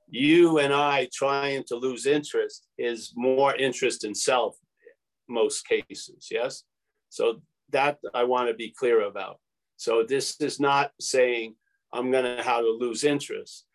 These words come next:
When we suggest watching Netflix, it's to distract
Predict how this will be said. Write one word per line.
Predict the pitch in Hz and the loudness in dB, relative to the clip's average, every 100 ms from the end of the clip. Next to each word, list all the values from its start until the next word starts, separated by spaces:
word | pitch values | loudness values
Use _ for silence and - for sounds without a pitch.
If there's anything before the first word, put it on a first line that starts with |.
| _ _ _ _ _ - | _ _ _ _ _ -4
When | 135 139 139 | 0 2 4
we | 175 | 2
suggest | 170 160 147 151 147 - - | 2 0 2 4 4 0 -2
watching | 127 131 - 135 120 | 0 0 -2 -10 -4
Netflix, | 143 147 - 117 110 - - | -2 -2 -4 -4 -4 -10 -8
it's | 123 123 - | -6 -6 -2
to | 117 | -2
distract | - 113 - 131 139 131 110 _ - | -2 -6 -4 -2 0 0 -2 _ -20